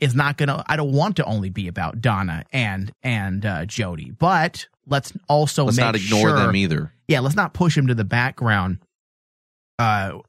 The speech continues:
Speaker 1: you know, let's utilize them. Let's use all six of our ensemble cast members to really tell this story and push it forward and give us something that we've never been able to do before because we were always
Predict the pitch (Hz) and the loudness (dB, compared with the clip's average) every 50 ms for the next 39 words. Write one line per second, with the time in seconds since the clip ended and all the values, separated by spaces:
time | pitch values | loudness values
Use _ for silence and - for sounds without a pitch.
0 | _ _ _ 147 127 117 131 127 110 127 170 190 160 107 87 90 90 90 117 131 | _ _ _ -2 -2 0 0 0 0 2 2 2 2 0 -2 -4 -6 -4 -4 -2
1 | 117 - 139 139 117 117 117 139 139 131 - - 151 131 - - 135 113 117 117 | -2 2 2 2 2 2 0 -2 -2 -2 -2 -2 -2 -2 -2 -2 0 0 2 2
2 | 113 113 110 - - 117 117 - - 117 123 120 113 110 - - 120 147 151 - | 2 2 2 0 0 -2 -2 0 0 0 0 0 0 -2 0 0 0 0 0 -2
3 | 127 107 98 95 101 98 - - 110 113 113 113 113 113 104 - - - - _ | -2 -2 -2 -2 -2 -4 -2 -2 -2 0 0 0 0 0 -2 -4 -8 -16 -20 _
4 | _ _ _ _ - 127 123 120 120 127 127 139 - 123 135 127 - - 139 156 | _ _ _ _ -2 0 2 2 2 2 0 0 0 0 0 0 0 0 0 2
5 | 208 175 117 95 - 131 127 117 - - - - 165 196 202 170 110 95 101 107 | 2 2 2 0 0 0 0 2 0 -4 -4 -4 -2 0 2 2 0 0 0 0
6 | 131 131 131 120 - 135 127 127 - 147 131 135 127 - - - - - _ - | 0 0 0 0 0 0 -2 0 0 0 0 0 -2 -4 -8 -14 -20 -10 _ -6
7 | 139 156 156 143 120 131 127 143 143 151 131 135 139 143 151 151 156 143 135 123 | -2 0 0 0 2 2 2 2 2 4 4 4 2 2 2 2 2 0 2 2
8 | 151 185 233 - 156 - - 110 107 101 - 117 110 - 131 120 117 120 135 131 | 0 0 0 0 -2 -2 -2 -2 -2 -2 -2 -2 0 0 0 0 0 0 0 0
9 | 135 143 135 131 - _ _ - 131 135 139 139 131 131 135 127 - - | 2 2 0 0 -2 _ _ -4 -2 0 0 0 0 0 0 -2 -4 -8